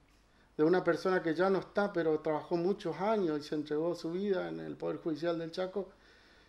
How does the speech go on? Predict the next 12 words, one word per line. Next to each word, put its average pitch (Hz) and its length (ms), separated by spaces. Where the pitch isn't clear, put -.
que 165 220
es 165 60
Víctor 170 420
Gómez. 175 400
Él 165 180
fue 175 600
jefe 202 320
de, 156 540
de 165 120
oficina 165 440
de 160 60
mandamiento. 156 640